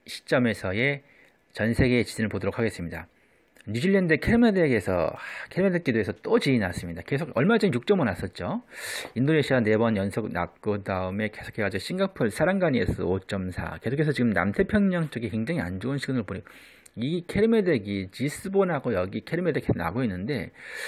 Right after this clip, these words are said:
이 지스본하고 캐르마덱에선, 어, 그 이미 저기 그 팔 점 일, 칠 점 사, 칠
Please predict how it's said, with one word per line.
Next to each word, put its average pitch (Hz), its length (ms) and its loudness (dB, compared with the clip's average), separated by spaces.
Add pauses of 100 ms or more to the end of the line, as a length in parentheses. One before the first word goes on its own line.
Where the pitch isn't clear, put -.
(580)
이 127 100 0
지스본하고 196 680 4
캐르마덱에선, 175 800 4
어, 95 280 -4
그 160 100 0
이미 196 240 6
저기 170 420 4
그 101 220 -4
팔 - 340 -6
점 214 220 2
일, 185 140 0
칠 214 280 -2
점 175 260 -2
사, 147 320 -2
칠 220 320 -2